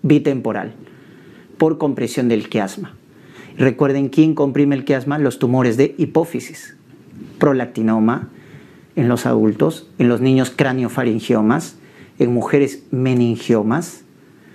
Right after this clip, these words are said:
¿no es cierto? Aneurismas de la comunicante posterior también pueden presionar el quiasma óptico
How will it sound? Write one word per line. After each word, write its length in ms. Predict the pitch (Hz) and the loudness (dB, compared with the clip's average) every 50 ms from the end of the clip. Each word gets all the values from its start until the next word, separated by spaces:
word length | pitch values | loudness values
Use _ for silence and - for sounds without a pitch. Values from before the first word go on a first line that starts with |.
| - - - - - | -20 -20 -20 -16 -8
¿no 80 | - 110 | -6 -4
es 60 | 110 - | -2 0
cierto? 400 | 131 117 107 - - - - - - - - - - - - - - - - - - - - - - | 0 0 0 0 -2 -4 -4 -8 -14 -20 -20 -20 -20 -20 -20 -20 -20 -20 -18 -18 -16 -16 -12 -6 -2
Aneurismas 680 | - 160 151 147 143 143 143 156 151 156 156 135 123 | 0 0 2 2 4 4 6 4 4 2 -2 -4 0
de 80 | - 143 | 0 0
la 200 | 123 120 117 - | 0 0 -2 -2
comunicante 720 | - 127 113 113 113 113 110 110 135 131 139 135 110 113 | -2 -2 0 0 0 0 0 0 0 0 2 2 0 0
posterior 600 | 110 - 107 101 - - 113 104 117 123 131 135 | 0 0 -4 -2 -2 0 0 2 4 2 2 0
también 380 | 135 - 110 110 113 113 113 113 | -2 -4 -2 0 0 0 0 0
pueden 380 | 113 117 117 123 123 123 123 - - - - - - - - - - - - - - - - - - - _ - | 2 0 2 2 0 -2 -4 -6 -12 -20 -20 -20 -20 -20 -20 -20 -20 -20 -20 -20 -20 -20 -20 -20 -20 -8 _ 2
presionar 540 | 165 156 170 - - 143 123 117 127 123 | 2 2 2 0 0 -2 0 0 0 0
el 100 | 120 110 | 0 -2
quiasma 380 | 107 - 113 107 107 110 107 135 | 0 0 -2 -2 -2 -2 -2 -2
óptico 380 | - - - - - - - | -2 -4 -8 -16 -18 -20 -20